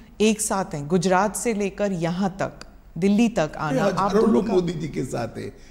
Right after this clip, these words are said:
Speaker 1: जी।
Speaker 2: पच्चीस पच्चीस साल से, चालीस चालीस साल से।
Speaker 1: इस केस में
Speaker 2: नहीं,
Speaker 1: खास
Speaker 2: नहीं,
Speaker 1: कर
Speaker 2: केस में नहीं, भारतीय जनता पार्टी के कार्यकर्ता हैं नाते।
Speaker 1: पर ये राइट्स को लेकर जब भी किसी को सोचा जाता है, किसी के बारे में सोचा जाता है, आप दोनों के बारे में,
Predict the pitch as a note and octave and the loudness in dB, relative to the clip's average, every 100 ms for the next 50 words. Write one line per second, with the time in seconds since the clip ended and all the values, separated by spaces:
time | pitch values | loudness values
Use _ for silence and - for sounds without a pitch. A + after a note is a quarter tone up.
0 | - C#3+ F3 F3+ C#3 D#3+ D#3 C3+ C#3 C3 | -4 0 0 0 0 -2 -2 0 0 2
1 | B2+ B2+ B2+ C#3 C3+ C3 A2+ - A#2 G2 | 0 2 2 0 -2 -4 -6 -8 -14 -14
2 | - - - A#3+ - A#3+ A3+ A3+ F3 D#3+ | -20 -16 -6 -6 -4 -4 -4 -4 -8 -8
3 | - - - - G#3+ - - A#3 - D4+ | -14 -20 -18 -2 0 2 0 -2 -2 -6
4 | - D3 A3+ - - - - - - G#2+ | -4 -4 -4 -10 -20 -20 -20 -20 -10 -4
5 | A#2 D#3+ A3 D3+ B2+ B2+ B2+ A2 B2 E3+ | -2 0 2 2 0 -2 -4 -4 -6 -6
6 | - A2+ A2 G#2+ G#2+ G#2+ G2+ G2+ - - | -6 -8 -8 -10 -14 -14 -16 -20 -20 -20
7 | - - - - A#3 G#3+ A#3 G3 F3 G#3 | -20 -20 -20 -4 -2 0 -2 -2 0 0
8 | B3+ - A3 F#3 E3 F3+ F#3+ G3 F3+ A3 | 0 -4 -4 -2 -2 -2 0 0 0 -2
9 | A#3 - G#3 - G3+ G#3+ G#3 E3+ D#3+ F3 | -4 -6 -8 -6 -4 -4 -4 -6 -4 -4
10 | D#3+ C#3+ D#3 D3 F3 F3+ F3+ D#3+ E3 E3 | -4 -6 -8 -8 -6 -4 -2 -2 -4 -8
11 | E3 D3 D#3 D3+ D3 D#3 - E3 D#3 D3+ | -8 -8 -8 -6 -6 -8 -4 -4 -4 -6
12 | C#3 C3 C3+ A2 C#3 | -8 -8 -10 -10 -10